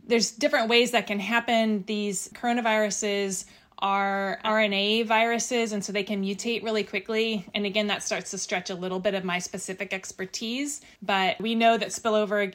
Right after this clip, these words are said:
events happen, and it's, this coronavirus is not the first time. You know, that's what happened with sars, that's what happened with mers. Those were all in a related group of coronaviruses, but there's also other types of diseases caused by viruses that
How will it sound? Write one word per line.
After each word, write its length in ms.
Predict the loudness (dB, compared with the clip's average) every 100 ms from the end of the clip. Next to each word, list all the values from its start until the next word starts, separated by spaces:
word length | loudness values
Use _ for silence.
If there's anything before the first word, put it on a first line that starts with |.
| -4
events 380 | -2 -2 -4
happen, 420 | -8 -4 -2 0 0
and 440 | -2 -4 -6 -4
it's, 200 | -6 -8
this 280 | -6 -6 -4
coronavirus 500 | 0 2 2 0 -2
is 100 | -4
not 180 | -4 -6
the 60 |
first 320 | -6 -6 -4
time. 600 | -4 -2 -2 0 0 -2 -6 -20 _
You 140 | -6 -4
know, 120 | -4
that's 340 | -2 -2 0
what 80 | -2
happened 260 | -2 -2 -2
with 100 | -2
sars, 520 | 0 4 4 2 0
that's 100 | -6
what 120 | -6
happened 260 | -6 -6 -6
with 120 | -2
mers. 520 | 2 2 2 0 -2 -6 0
Those 200 | 2 2
were 120 | 0 4
all 300 | 6 6 4
in 200 | 0 -2
a 60 |
related 420 | -2 -2 -4 -6
group 220 | -4 -4 -4
of 100 | -6
coronaviruses, 720 | -2 0 2 0 0 -4 -6
but 100 | -6
there's 200 | -6 -4
also 400 | -4 -2 -4 -4
other 380 | -4 -4 -4 -6 -12 -12
types 380 | -2 -2 -2
of 100 | -6
diseases 560 | -4 -6 -4 -6 -6 -8
caused 320 | -4 -2 -2
by 120 | -4
viruses 520 | -4 -2 -2 -4 -6 -4
that 220 | -4